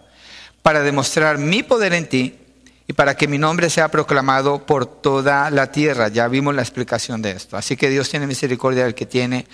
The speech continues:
del que quiere y al que quiere endurecer, endurece. Entonces viene la pregunta, ¿por qué Dios reprocha? Si Dios es el que endurece. ¿Por qué Dios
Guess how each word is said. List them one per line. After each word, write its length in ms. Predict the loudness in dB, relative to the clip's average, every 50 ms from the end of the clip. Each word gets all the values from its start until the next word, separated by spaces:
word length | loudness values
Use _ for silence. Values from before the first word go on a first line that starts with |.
| -20 -20 -20 -20 -4 _
del 120 | -2 0
que 120 | 0 -2 -2
quiere 300 | 0 0 0 2 2 2
y 20 | 0
al 100 | 0 -2
que 160 | -4 -6 -2
quiere 220 | -2 0 0 0
endurecer, 680 | 0 -2 -2 -2 -2 -4 -4 -4 -2 -2 -2 -2 -4 -6 -14 -16 _
endurece. 460 | -10 -8 -6 -4 -4 -6 -6 -6 -8
Entonces 640 | -6 -6 -4 -4 -2 -2 -2 -2 -2 -4 -6 -10 -16 _ _ _ _ _
viene 300 | -8 -4 -4 -2 -2 -2
la 100 | -2 -4
pregunta, 540 | -4 -6 -10 -10 -12 -14 -14 -14 -18 -18 -18 _ _ _ _ _ _ _ _ _ _ _ _ _ _
¿por 200 | -4 -4 -4 -4
qué 220 | -2 -2 -2 0 0
Dios 240 | 0 -2 -2 -2 -2
reprocha? 520 | -4 -6 -4 -4 -6 -6 -8 -12 -16 -18 _ _ _ _ _ _ _ _ _ _ _ _ _ _ _ _ _
Si 220 | -8 -6 -4 -4
Dios 580 | -2 -2 -2 -2 -2 -4 -6 -8 -10 -12 -14 -16 _ -8
es 140 | -6 -6 -4
el 140 | -6 -6
que 80 | -6 -6
endurece. 500 | -6 -6 -4 -4 -4 -2 -4 -4 -6 -10 -14 _ _ _ _ _ _ _ _ _ _ _ _ _ _ _ _ _ _
¿Por 180 | -4 -4 -4
qué 180 | -2 -2 -2 0
Dios 460 | 0 0 0 0 -2 -2 -4 -8 -10